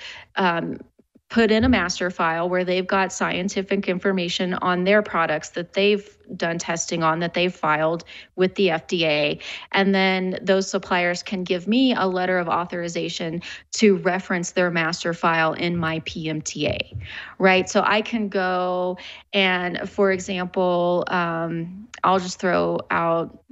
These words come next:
uh, I don't know if I can name specific companies on here, but let's just say Flavor Company A has a master file done, right? I use that flavor provider in my product. So they give me a letter of authorization,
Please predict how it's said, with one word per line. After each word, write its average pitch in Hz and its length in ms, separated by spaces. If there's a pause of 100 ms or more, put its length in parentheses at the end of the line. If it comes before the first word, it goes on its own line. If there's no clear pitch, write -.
(580)
uh, 226 240
I 214 80
don't 180 160
know 165 160
if 170 120
I 175 80
can 175 220
name 165 160
specific 170 500
companies 165 460
on 165 140
here, 175 160
but 175 80
let's 190 220
just 202 140
say 175 140
Flavor 202 420
Company 185 520
A 180 520 (420)
has 202 260
a 190 60
master 190 400
file 165 380
done, 160 520 (300)
right? 175 520
I 190 340
use 190 460
that 180 320
flavor 175 340
provider 165 540
in 175 200
my 170 140
product. 165 440
So 185 140
they 175 160
give 180 200
me 180 140
a 175 60
letter 170 280
of 180 100
authorization, 180 1000